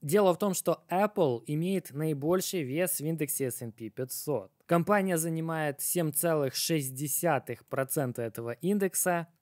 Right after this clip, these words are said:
а ее рыночная капитализация составляет три триллиона долларов.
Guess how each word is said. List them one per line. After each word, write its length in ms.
а 100
ее 260
рыночная 440
капитализация 880
составляет 640
три 300
триллиона 840
долларов. 500